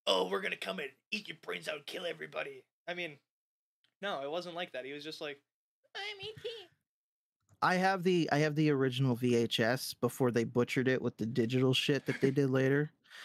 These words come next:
Speaker 2: And, um,
Speaker 1: D-, yeah, what was the
Speaker 2: I
Speaker 1: deal with that? Did they, like, C G I him or something? What did they do again? I don't
Speaker 2: Yes,
Speaker 1: remember.
Speaker 2: yeah, one of the most memorable moments y-, is the cornfield when Elliot encounters him and he screams and runs
Speaker 1: Yeah.
Speaker 2: away.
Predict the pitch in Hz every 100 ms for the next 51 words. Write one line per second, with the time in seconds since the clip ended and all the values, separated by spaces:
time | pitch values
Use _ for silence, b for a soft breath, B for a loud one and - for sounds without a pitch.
0 | B B - 139 143 139 139 123 135 139
1 | 135 127 143 254 330 294 247 302 339 339
2 | 269 294 277 180 185 175 254 269 247 -
3 | - 185 220 226 202 139 160 190 233 240
4 | - 233 247 180 185 208 233 240 156 196
5 | 208 196 - - 160 190 147 131 170 139
6 | 196 190 180 180 - 175 190 190 185 170
7 | 165 151 123 127 - - - 151 147 123
8 | 143 143 - 175 175 160 - 143 110 120
9 | 127 131 123 - - - 135 135 151 151
10 | - 135 151 143 151 143 160 151 139 -
11 | - 143 151 170 - - 143 139 135 165
12 | 131 135 143